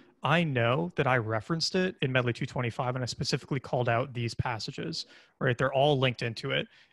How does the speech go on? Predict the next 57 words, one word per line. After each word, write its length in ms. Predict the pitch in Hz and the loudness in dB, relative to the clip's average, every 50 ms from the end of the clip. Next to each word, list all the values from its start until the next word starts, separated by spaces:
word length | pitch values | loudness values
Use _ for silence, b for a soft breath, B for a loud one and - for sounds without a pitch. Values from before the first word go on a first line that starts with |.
| b _ - - | b _ 0 2
And 280 | 135 127 120 117 117 | 2 4 4 2 2
in 140 | 131 151 139 | 0 0 0
the 80 | 127 113 | 0 0
future, 340 | - 190 208 - - 151 | 0 0 -2 0 0 0
if 80 | 135 - | 0 0
I 80 | 139 123 | 0 -2
come 180 | - 131 117 | -2 -4 -4
back 300 | 107 151 175 202 190 - - | -2 -2 0 -2 -2 -4 -8
to 220 | - - 127 113 | -6 -4 -2 -2
it, 160 | 110 107 123 - _ _ _ _ _ _ _ | -2 -2 -4 -6 _ _ _ _ _ _ _
you 120 | - 151 120 | -4 -2 0
know, 100 | 117 113 | 0 0
for 300 | - - 127 117 113 135 | 0 0 0 0 0 0
another 340 | 135 123 143 165 165 151 | 0 2 4 4 6 4
article 380 | 139 123 120 120 117 - - 123 | 4 4 2 0 0 -2 -2 -2
or 200 | 117 127 123 113 | 0 0 0 0
another 220 | 113 120 127 131 | 0 0 0 0
Medley 240 | 120 117 117 113 117 | 2 0 0 0 0
where 140 | 113 113 110 | -2 -4 -4
I'm 40 | 104 | -6
talking 240 | - 135 117 - 123 | -6 -6 -6 -4 -6
about 140 | 110 107 | -6 -6
covid, 380 | - - 131 120 110 117 113 110 - - | -6 -6 -6 -4 -2 -2 -2 -2 0 0
I'll 160 | 135 131 135 | 0 2 2
know 180 | 127 120 120 | 2 2 2
when 160 | 120 117 120 113 | 2 0 0 -2
I've 80 | 110 | -4
talked 260 | - - 127 117 - | -4 -6 -6 -6 -6
about 160 | _ 135 123 120 | _ -4 -2 -2
it 80 | 123 | -2
in 100 | 127 113 | -4 -6
the 80 | 113 110 | -8 -10
past. 520 | - - 135 127 - - - - - B B B B B B B B - | -6 -2 -2 -2 -2 -2 -6 -8 -8 B B B B B B B B -6
Because 180 | 151 - 131 | -2 -2 0
the 100 | 110 139 | 2 4
other 120 | 147 156 143 | 4 4 4
thing 160 | 160 156 143 | 2 0 0
that 100 | 135 120 | 0 0
I 60 | 117 | 0
could 200 | 113 - 120 110 | 0 -2 -6 -6
do 180 | - 180 190 190 | -2 0 0 0
here 440 | 151 - - 135 113 110 110 107 - B B B B B B B - | 0 -2 -4 -4 -2 -2 -4 -6 -8 B B B B B B B -2
is 400 | - 139 123 120 117 110 104 - | 0 2 4 4 4 2 0 -2
if 140 | - 131 - | -4 -2 -2
I'm 100 | 131 123 | -2 -4
working 300 | 156 190 - - 143 120 | -4 -4 -6 -6 -6 -6
on 80 | 113 | -6
two 140 | 113 - 135 | -6 -8 -10
twenty-five 500 | - - 131 113 107 - 135 113 110 113 | -10 -8 -8 -8 -6 -4 -2 -2 0 0
and 80 | 113 117 | -2 -2
I'm 80 | 113 | -4
saying, 240 | 107 - - 120 117 | -4 -2 -2 -2 -2
"Okay, 280 | 117 - - 127 120 113 | -2 -4 -4 -4 -2 -2
what 260 | 107 113 143 147 143 | -2 0 0 2 4
else 260 | 127 123 123 - - | 4 2 2 0 -2
related 300 | 131 117 113 113 110 113 - | -2 -2 0 0 0 -2 -2
to, 240 | - 120 110 110 | -2 -2 -2 -2